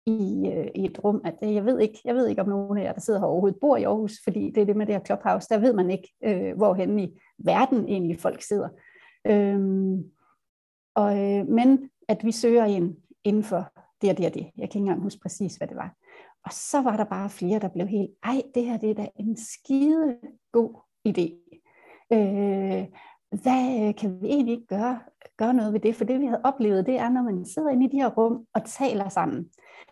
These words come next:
Der er ikke noget, der på det tidspunkt blev optaget. Der er ikke noget, der blev skrevet ned.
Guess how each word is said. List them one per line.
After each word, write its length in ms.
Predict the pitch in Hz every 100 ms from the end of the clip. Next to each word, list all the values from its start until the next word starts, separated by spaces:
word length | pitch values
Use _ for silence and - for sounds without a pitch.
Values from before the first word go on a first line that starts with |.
| _
Der 80 | 202
er 40 | 240
ikke 160 | 269
noget, 180 | 262 254
der 100 | 208 -
på 60 | 220
det 140 | 233 254
tidspunkt 380 | 233 - 214
blev 160 | - -
optaget. 520 | 254 254 - 247 202 196 - _ -
Der 60 |
er 40 | 226
ikke 140 | 233
noget, 180 | 208 214
der 60 | 208
blev 300 | 180 165 185
skrevet 580 | - - 170 165 165 175
ned. 200 | 233